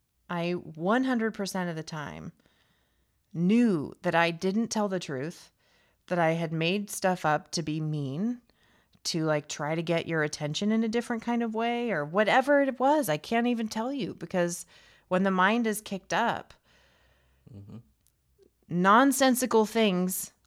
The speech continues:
Speaker 1: look like they make sense.
Speaker 2: Well, even if it was truthful and even if it was, like, technically correct, you push your way through this, you know, argument and, you know, you're, "Ha ha, I stabbed you with the truth."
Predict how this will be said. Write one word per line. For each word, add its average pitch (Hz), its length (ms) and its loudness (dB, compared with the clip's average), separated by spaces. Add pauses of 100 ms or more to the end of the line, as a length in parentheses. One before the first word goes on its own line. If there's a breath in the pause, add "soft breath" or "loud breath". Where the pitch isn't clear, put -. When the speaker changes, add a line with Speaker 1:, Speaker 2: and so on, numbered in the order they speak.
Speaker 1:
look 190 260 0
like 190 240 4
they 180 160 2
make 175 260 -2
sense. - 640 -8
Speaker 2:
Well, 180 140 -10
even 185 180 -6
if 139 160 -8
it 107 120 -8
was 95 180 -12
truthful 131 520 -10
and 87 80 -10
even 101 220 -8
if - 140 -16
it 82 80 -18
was, 87 180 -16
like, 87 260 -12
technically 101 480 -12
correct, 92 500 -8 (480 soft breath)
you 104 80 -12
push - 280 -8
your 101 120 -6
way 98 260 -2
through 95 220 -8
this, 82 380 -12
you 92 140 -12
know, 80 260 -12
argument 87 640 -10
and, 80 480 -14
you 85 140 -14
know, 80 160 -12
you're, 80 140 -12
"Ha - 340 -2
ha, 151 400 2
I 98 40 -8
stabbed 143 480 -6
you 131 80 -6
with 123 100 -8
the 117 100 -6
truth." 139 400 -6